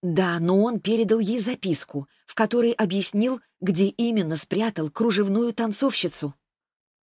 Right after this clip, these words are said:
«Вот как?» Теперь Белокопытова смотрела очень внимательно. Про записку Анна не в курсе. А раз так, значит, и Вернер тоже. «Могу я узнать, откуда о ней знаете вы?» «Совершенно случайно»,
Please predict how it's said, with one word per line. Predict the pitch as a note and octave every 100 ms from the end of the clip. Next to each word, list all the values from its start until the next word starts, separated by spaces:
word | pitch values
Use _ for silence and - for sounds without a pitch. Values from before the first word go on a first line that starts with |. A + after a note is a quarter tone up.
| _ _
«Вот | G#3 E3 E3 D3
как?» | - A#3+ D4 - _ _ _ -
Теперь | A3 G3
Белокопытова | D#3 F3 F3 F#3 - F3+ C#3
смотрела | C3+ D3 C#3+ E3 D#3+ -
очень | G3 - G3
внимательно. | F3+ F#3+ D#3+ - C3 B2 - _ _ _ _
Про | F#3+
записку | D#3+ D#3+ - D3 - - C#4 _ _ -
Анна | D3 C#3+
не | D3 E3+
в |
курсе. | - C#3+ - D3+ D3+ _ _ _
А | F3+ E3
раз | D#3
так, | - G3 F3
значит, | E3 F#3+ G3+ -
и | G3+
Вернер | E3+ F3+ G3 G3 G3+
тоже. | B3+ G3 C#3+ C#3 _ _ _ _
«Могу | F3 F3 D3 G3+
я | C4
узнать, | C4+ G#3 F3 D3+ - -
откуда | G#3 - B3+ A3 G3+
о |
ней | G3 G3
знаете | F3 G3+ G3+ C#4+
вы?» | B3+ E3 - _ _ _ _ _ _ _
«Совершенно | - B3 A3+ G3+ - G#3+ A3 G#3+
случайно», | - D#3+ - F3 E3 D#3